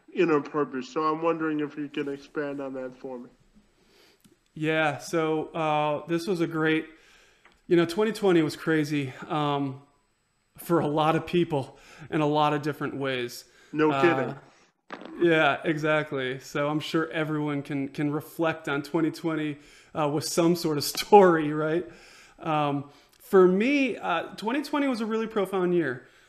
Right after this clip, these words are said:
Speaker 2: Um, so like I said, I was diagnosed with cystic fibrosis in high school. Um, my lung function at the time when I was diagnosed was seventy percent, okay? So if you're kinda thinking of that in perspective, seventy percent,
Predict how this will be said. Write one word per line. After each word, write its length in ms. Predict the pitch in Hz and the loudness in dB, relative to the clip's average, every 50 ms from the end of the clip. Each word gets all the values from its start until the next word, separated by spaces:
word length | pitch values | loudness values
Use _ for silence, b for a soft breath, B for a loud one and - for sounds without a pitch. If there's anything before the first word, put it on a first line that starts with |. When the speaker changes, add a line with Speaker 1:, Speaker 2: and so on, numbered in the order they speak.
| b b | b b
Speaker 2:
Um, 420 | - 156 151 151 151 151 147 147 - | -6 -4 -2 0 0 0 -2 -4 -4
so 120 | - 180 | -2 0
like 160 | 170 185 190 208 | 0 0 2 0
I 40 | |
said, 200 | 196 - 208 185 | -2 0 0 0
I 100 | 160 160 | 0 2
was 120 | 190 196 156 | 0 0 0
diagnosed 500 | - 175 175 185 185 180 180 170 165 - | 4 4 6 6 6 4 2 2 2 -2
with 100 | 170 151 | -6 -4
cystic 320 | - 170 - - 165 160 | -4 -6 -4 -4 -8 -4
fibrosis 460 | - 160 147 160 151 139 - 156 - - | -4 -4 -2 -2 -4 -4 -4 -8 -6 -6
in 60 | 143 | -6
high 160 | 139 139 131 127 | -6 -6 -6 -8
school. 400 | - - - 113 95 98 - _ _ _ _ - | -8 -10 -14 -14 -14 -14 -18 _ _ _ _ -16
Um, 420 | - 139 131 131 131 131 127 127 B B B B B B | -10 -8 -6 -6 -6 -6 -8 -10 B B B B B B
my 120 | 160 151 | 0 0
lung 280 | 147 160 190 233 277 262 | 2 2 2 2 0 0
function 420 | - 233 214 214 202 - 196 180 | 0 0 0 0 -2 -2 -2 -2
at 60 | 175 | -2
the 80 | 175 170 | -4 -6
time 320 | - - 170 160 160 151 | -6 -4 -2 0 0 0
when 100 | 156 151 | 0 0
I 100 | 147 147 | 0 -2
was 100 | 147 139 | -2 -4
diagnosed 720 | - 156 143 143 143 139 143 143 143 143 143 139 - - | -2 0 0 0 0 0 -2 -2 -2 -4 -4 -6 -8 -12
was 140 | 135 131 - | -14 -12 -10
seventy 380 | - - 160 151 151 151 147 139 | -6 -2 -2 -2 0 -2 -4 -4
percent, 400 | 147 143 127 - 131 110 - - _ _ _ _ _ _ _ - | -6 -10 -12 -10 -12 -14 -14 -16 _ _ _ _ _ _ _ -12
okay? 340 | 135 123 - 139 135 139 139 B B B B B B B B | -12 -8 -6 -4 -4 -4 -6 B B B B B B B B
So 160 | - - 160 | -6 -4 -4
if 100 | 143 - | -2 0
you're 100 | 165 160 | -2 -2
kinda 260 | 165 185 190 190 190 185 | 0 2 4 4 4 2
thinking 280 | 190 196 180 175 165 | 2 0 2 2 2
of 60 | 156 | 0
that 200 | 156 156 151 - | 0 0 0 -2
in 40 | - | -4
perspective, 560 | - 151 139 - - 143 135 - - 139 127 | -6 -10 -10 -6 -4 -4 -4 -4 -6 -10 -10
seventy 380 | 131 - - 160 156 180 196 202 | -8 -4 -2 -2 0 0 -2 -2
percent, 560 | 196 180 156 - - - 165 156 156 156 147 | -2 -4 -6 -6 -4 -2 -2 0 0 -2 -4